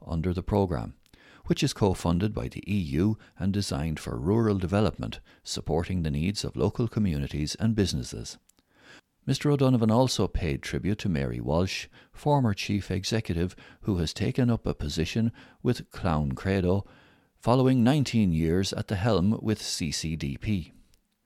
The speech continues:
Annette Fox has taken up the position as interim C E O at C C D P. Councillor Arthur MacDonald paid tribute to Ms Walsh, describing her as an innovator and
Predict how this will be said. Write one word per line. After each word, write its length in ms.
Annette 300
Fox 520
has 140
taken 360
up 160
the 80
position 560
as 180
interim 480
C 400
E 60
O 320
at 140
C 200
C 240
D 240
P. 240
Councillor 500
Arthur 360
MacDonald 720
paid 260
tribute 400
to 100
Ms 280
Walsh, 380
describing 600
her 360
as 340
an 200
innovator 680
and 220